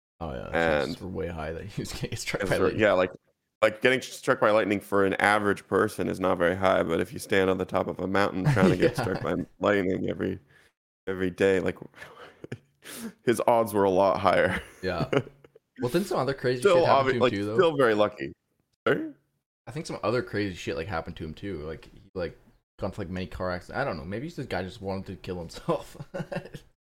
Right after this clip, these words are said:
Speaker 2: think if you, like, if you actually get an average person and count up all the random shit that happens to them th-, over the course of their lifetime, you have a, the, you're guaranteed to have a
Speaker 1: Sure.
Speaker 2: certain amount of once in a lifetime things happen.
Speaker 1: Yeah.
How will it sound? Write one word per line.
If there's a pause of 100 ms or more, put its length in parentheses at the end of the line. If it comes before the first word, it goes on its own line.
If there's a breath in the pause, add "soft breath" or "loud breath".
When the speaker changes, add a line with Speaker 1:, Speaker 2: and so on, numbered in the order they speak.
(920)
Speaker 2:
think
if
you,
like,
if
you
actually
get
an
average
person
and
count
up
all
the
random
shit
that
happens
to
them
th-,
over
the
course
of
their
lifetime, (720)
you
have
a, (200)
the, (100)
you're
guaranteed
to
have (100)
a
Speaker 1:
Sure.
Speaker 2:
certain
amount
of
once
in
a
lifetime
things
happen. (440 loud breath)
Speaker 1:
Yeah.